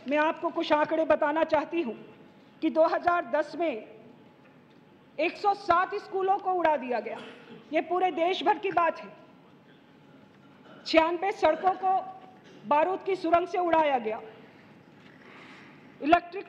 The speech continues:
टावरों को उड़ा-, उड़ाया गया, रेलवे स्टेशन और रेल लाइन छब्बीस, उन्नीस बैंकों को उड़ाया गया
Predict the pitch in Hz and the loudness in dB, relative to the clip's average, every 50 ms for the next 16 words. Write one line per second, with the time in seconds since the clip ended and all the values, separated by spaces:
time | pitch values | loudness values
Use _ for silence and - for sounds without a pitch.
0 | - - 330 320 320 330 392 392 381 - 370 359 349 339 330 320 311 - - 302 | -6 -2 0 0 2 0 0 -4 -4 -2 -2 -2 0 0 2 0 0 0 -2 0
1 | 311 302 294 294 294 285 240 226 220 220 233 233 - - - - - 277 294 302 | 0 2 2 2 0 0 -2 -4 -6 -8 -8 -10 -14 -20 -20 -10 -4 0 0 0
2 | 302 294 320 320 339 - - 294 285 311 - - 320 320 330 320 320 - - 247 | 0 0 -2 -4 -4 -6 -6 -6 -4 -4 -2 -2 -2 -2 -2 -4 -8 -8 -6 -6
3 | 262 240 262 294 302 294 285 277 269 277 285 294 277 - - - - - - - | -4 0 2 2 2 2 0 -2 -2 -2 -2 -6 -8 -10 -16 -20 -20 -20 -20 -20
4 | - - - - - - - 302 247 233 277 330 339 - - - - - - - | -20 -20 -20 -20 -8 -4 -4 -4 -2 -4 -4 -6 -6 -6 -8 -14 -20 -20 -20 -20
5 | - - - - 269 - - - - - - - - - - - 311 339 349 370 | -20 -20 -20 -20 -20 -20 -20 -20 -20 -20 -20 -20 -20 -20 -8 -2 0 2 2 2
6 | 403 440 - - 254 226 302 320 339 330 - 415 415 339 370 359 330 311 294 269 | 2 2 0 -2 0 2 2 2 2 0 -4 -6 -4 -2 -2 0 2 4 4 2
7 | 269 269 262 254 240 254 247 262 269 - | 2 0 -2 -2 -2 0 0 -2 -2 -6